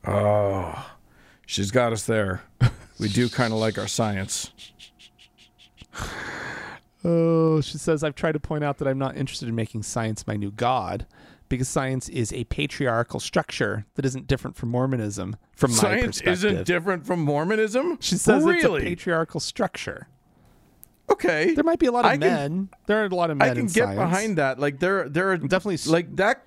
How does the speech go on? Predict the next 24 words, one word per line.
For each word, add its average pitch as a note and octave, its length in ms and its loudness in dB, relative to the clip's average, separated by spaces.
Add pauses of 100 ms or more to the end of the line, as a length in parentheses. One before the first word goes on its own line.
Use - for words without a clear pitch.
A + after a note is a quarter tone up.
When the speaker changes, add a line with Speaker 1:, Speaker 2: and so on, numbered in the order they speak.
(320)
Speaker 1:
there's A3+ 260 4
valid F#3 460 0
criticism B2+ 720 0 (240)
there. B2+ 640 -2 (280)
Speaker 2:
Hmm. G#3 180 2
Speaker 1:
But G#3 220 4 (140)
to A3 100 2
<laughs> - 0 -
say G#3+ 540 0 (640)
that - 140 2
Speaker 2:
She's A3 200 0
saying D3+ 300 2
that F3+ 160 2
Speaker 1:
science F3+ 60 -4
Speaker 2:
science E3+ 600 -2 (100)
is F#3 300 2
a B2+ 120 -8
patriarchal G#2+ 480 -4
structure, - 340 -4
not B2+ 220 -2
that - 100 0
it F#3+ 100 -4
suffers D3 540 0
from C3 440 -2